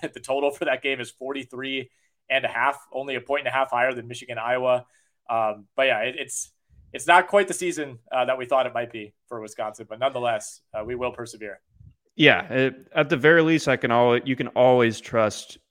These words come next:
Speaker 2: Badger fans to have a good time, especially if the game's in, in Madison. So that, that'll be fun. Uh, I expect if you, if you make it to, uh, Paul's Club, you know, I need to see a picture of the tree.
Speaker 1: Yeah, I, I think if we, if we go to Paul's Club and don't whip out a chainsaw and cut down the tree,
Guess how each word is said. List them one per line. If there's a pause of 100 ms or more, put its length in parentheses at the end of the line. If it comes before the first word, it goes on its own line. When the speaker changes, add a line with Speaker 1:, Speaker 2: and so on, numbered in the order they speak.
Speaker 2:
Badger
fans
to
have
a
good
time,
especially
if
the
game's
in,
in
Madison.
So
that,
that'll
be
fun.
Uh,
I
expect
if
you, (220)
if
you
make
it
to, (220)
uh,
Paul's
Club, (400)
you
know, (200)
I
need
to
see
a
picture
of
the
tree. (640)
Speaker 1:
Yeah, (140)
I,
I
think
if
we,
if
we
go
to
Paul's
Club
and
don't
whip
out
a
chainsaw
and
cut
down
the
tree,